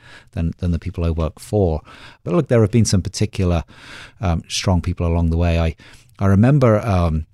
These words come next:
uh, a guy that I used to work for at K P M G, and one year I said to him,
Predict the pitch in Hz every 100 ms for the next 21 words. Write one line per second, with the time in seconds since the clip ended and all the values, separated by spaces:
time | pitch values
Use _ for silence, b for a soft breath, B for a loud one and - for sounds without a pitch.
0 | _ 170 98 82 82 95 95 90 87 -
1 | 90 87 - 87 90 90 - 85 87 -
2 | 90 87 - 85 - 80 78 92 90 78
3 | B B B B - 92 90 92 92 98
4 | 98 104 104 90 85 - 98 - 101 85
5 | 90 85 80